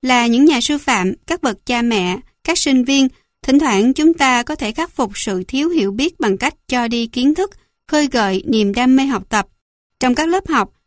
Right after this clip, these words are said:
chúng ta có thể thường xuyên giải tỏa nỗi lo lắng cho các học viên bằng cách truyền giảng những chiến lược hướng đến thành công.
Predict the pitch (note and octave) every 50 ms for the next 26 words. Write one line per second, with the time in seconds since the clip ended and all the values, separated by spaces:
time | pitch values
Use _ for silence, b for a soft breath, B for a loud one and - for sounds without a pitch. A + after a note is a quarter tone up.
0 | _ - - D4+ D#4+ D4 C4+ B3 D4 D4+ - B3 G3 A3+ - D4 B3+ G#3 G3+ -
1 | - C#4 C4 B3+ B3 B3 A3+ G#3+ F#3 G#3+ - B3+ G3+ F3+ F3+ A#3+ C4 C4 G3+ G3+
2 | A3+ B3 C4 B3 B3 A#3 A3+ A#3+ C#4 D#4+ E4 E4 C#4+ B3+ A#3 - D4+ D#4+ - D4
3 | F#3+ G3+ G3+ G#3 B3+ C4+ C4+ C4+ - b b b b _ - A#3 A3 A3 D#4 E4
4 | - - C#4 B3+ A3 G3+ G3 A3+ G#3 F#3 F3 A3 C4 C4+ A#3+ F#3 F#3+ G#3 - C4
5 | C4+ D4+ E4+ E4 B3 G3 - - A#3+ A#3+ B3+ D4 D4+ C4 B3+ C#4+ E4 F#4 D4+ G#3+
6 | G3 - A#3 B3 B3 B3